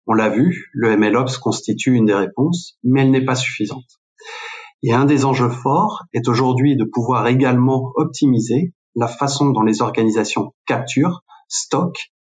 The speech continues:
explorent et traitent les données. Nous attendons à ce que nos clients investissent massivement dans la modernisation de leur infrastructure data dans les dix-huit à vingt-quatre mois prochains. Le premier domaine d'évolution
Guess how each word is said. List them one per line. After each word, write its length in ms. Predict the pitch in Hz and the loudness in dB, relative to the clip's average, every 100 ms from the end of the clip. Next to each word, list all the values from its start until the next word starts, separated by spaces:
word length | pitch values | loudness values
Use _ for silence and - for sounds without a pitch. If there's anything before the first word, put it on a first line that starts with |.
| - | -4
explorent 680 | 165 - - 131 165 175 - - - _ 143 | -4 -4 -2 0 0 -6 -12 -20 -20 _ -2
et 100 | 143 | -2
traitent 280 | 143 139 | -2 -2
les 100 | 127 | 0
données. 240 | 107 101 - _ _ _ _ - - - - - - | 0 -2 -6 _ _ _ _ -18 -14 -14 -14 -14 -4
Nous 220 | 123 120 | 0 0
attendons 380 | 131 123 123 143 | 0 2 2 2
à 80 | 117 | 0
ce 80 | |
que 100 | - | 0
nos 160 | 117 110 | 0 0
clients 380 | - 117 135 117 | -2 0 2 2
investissent 540 | 107 107 - 123 - | 0 -2 -4 -4 -4
massivement 1000 | 98 107 143 147 - 131 123 135 139 - - | 0 2 2 2 0 0 2 0 0 -6 -6
dans 100 | 110 | -2
la 100 | 101 | 0
modernisation 960 | 107 135 143 131 127 120 120 - 123 117 | 2 4 2 2 2 2 0 0 0 0
de 80 | 104 | 0
leur 100 | 101 | -2
infrastructure 720 | 104 107 - - 107 - 101 | -4 -6 -6 -6 -6 -4 -2
data 420 | 101 95 123 151 123 | -2 -2 -4 -2 -2
dans 80 | |
les 140 | 110 107 | 0 0
dix-huit 500 | 107 123 123 139 - - - | 0 -2 0 -2 -4 -16 -10
à 120 | 120 120 | -4 -2
vingt-quatre 400 | 117 107 110 113 | -2 -2 -4 -4
mois 100 | 113 | -4
prochains. 320 | - - 180 _ _ _ _ - - - - - - - _ _ | -4 -8 -12 _ _ _ _ -18 -16 -14 -16 -16 -18 -20 _ _
Le 100 | 139 | -4
premier 260 | 127 147 175 | 0 2 2
domaine 280 | 156 151 147 | 4 4 4
d'évolution 800 | 139 135 131 127 - 147 175 | 4 2 2 0 0 2 0